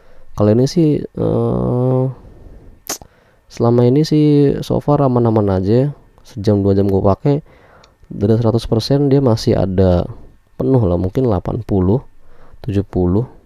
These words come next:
Kalau yang si I dua belas kacau sih, sampai habis. Jadi itu, itu dari gue solusi, teman-teman,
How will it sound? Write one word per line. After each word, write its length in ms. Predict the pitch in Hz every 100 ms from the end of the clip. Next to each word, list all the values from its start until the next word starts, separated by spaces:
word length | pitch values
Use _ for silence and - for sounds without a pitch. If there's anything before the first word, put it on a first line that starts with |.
| _ _ _ _ _ -
Kalau 240 | - 92
yang 240 | 92 92
si 240 | 95 101 90
I 160 | 95
dua 160 | 101 95
belas 160 | 104 -
kacau 400 | - - 117 98
sih, 160 | 101 - -
sampai 240 | 95 90
habis. 400 | 92 90 90 - - - - - - - - - - -
Jadi 240 | 113 147
itu, 160 | - 127
itu 80 | 147
dari 80 |
gue 160 | 120 143
solusi, 240 | 139 123
teman-teman, 500 | 135 131 123 123 143